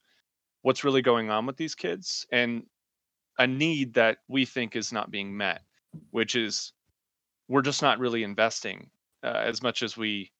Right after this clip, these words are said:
we should be into these kids. And they're in a system that doesn't really necessarily have time or resources to care about what they're interested in.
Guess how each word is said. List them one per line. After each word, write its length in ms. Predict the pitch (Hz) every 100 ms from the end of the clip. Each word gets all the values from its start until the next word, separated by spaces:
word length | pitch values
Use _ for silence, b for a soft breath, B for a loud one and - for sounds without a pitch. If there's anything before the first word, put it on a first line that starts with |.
| _ -
we 100 | 117
should 300 | - 123 107
be 340 | 104 95 95 _
into 300 | 113 104 -
these 200 | 98 95
kids. 440 | - 95 98 - - _ _ _ _ -
And 500 | 107 104 101 101 90 _ _ _ -
they're 260 | 127 127 127
in 80 |
a 60 | 123
system 420 | - 127 - 123
that 160 | 110 107
doesn't 300 | 120 - -
really 360 | 110 110 101 - _ _ _ -
necessarily 720 | 127 135 - 131 131 127 120
have 260 | 120 110
time 500 | - 123 123 143 78
or 100 | 76
resources 540 | 117 123 - 120 - 120
to 100 | 131
care 220 | - 117
about 220 | 107 110
what 120 | 113
they're 120 | 104 107
interested 400 | 107 - 135 143
in. 200 | 160